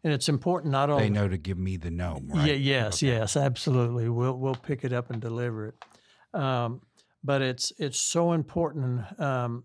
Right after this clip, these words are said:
Speaker 1: that the children not only have access to this, but know where it is,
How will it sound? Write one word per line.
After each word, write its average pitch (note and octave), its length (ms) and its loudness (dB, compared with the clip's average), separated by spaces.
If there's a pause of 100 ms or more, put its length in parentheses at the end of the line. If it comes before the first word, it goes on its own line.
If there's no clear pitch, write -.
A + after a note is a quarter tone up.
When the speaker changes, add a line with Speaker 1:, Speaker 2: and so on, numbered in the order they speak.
(120)
Speaker 1:
that C#3 200 -4
the C3+ 100 -4
children C#3 480 0
not C3+ 220 0
only B2+ 420 0 (380)
have D3+ 260 0
access C#3 540 -2
to C3 120 -6
this, A#2+ 360 -2 (460)
but C3 160 -4
know D3+ 160 4
where D3+ 220 2
it A#2 80 -2
is, D3+ 520 -2